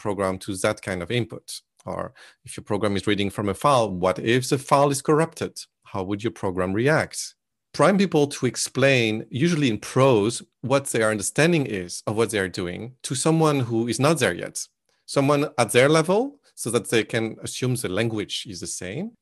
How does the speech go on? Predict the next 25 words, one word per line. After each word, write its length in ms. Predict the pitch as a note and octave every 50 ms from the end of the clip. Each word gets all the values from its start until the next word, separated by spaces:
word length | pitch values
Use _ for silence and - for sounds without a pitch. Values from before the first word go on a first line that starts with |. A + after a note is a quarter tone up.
| -
like 160 | G2 F#2 - -
the 240 | - F#2+ F2+ E2+ - _ _ _
prose, 480 | - - A2 G#2+ A#2 B2 C3+ C#3 - - - - - -
the 160 | - F2+ F2 - -
English 320 | G2+ G2 A2+ A2 - -
language, 340 | A2+ G#2 G2 G#2+ G#2 - - - -
if 100 | - -
that's 160 | G#2 F#2 -
their 260 | G#2 F#2+ F2+ F2+ F#2
language, 420 | F#2+ F#2 G2+ G#2 A#2 B2+ B2 - -
is 140 | - A2 -
the 60 | B2+
same. 400 | B2+ - - B2 B2+ D3 D#3+ D#3+ - - - - - _ _ _ -
Uh, 200 | A2 G#2+ G#2+ G#2
but 200 | G2+ G#2+ A#2 -
the, 240 | D3+ C#3 C3 C3 -
the 160 | - B2 D3+
other 160 | D3 C#3 C#3 D3
person 280 | - D#3+ C3+ - C#3+
doesn't 240 | B2+ A#2+ B2+ A#2+ A#2
know 180 | A#2 A#2 A#2+ A#2+
the 100 | A#2 A2+
technology 440 | - G#2 G#2+ G#2+ A2 G#2 - F#2+
yet, 280 | E2+ F2 E2+ E2+ - - - - _ _
and 300 | - G#2 F#2+ G2 F#2+ -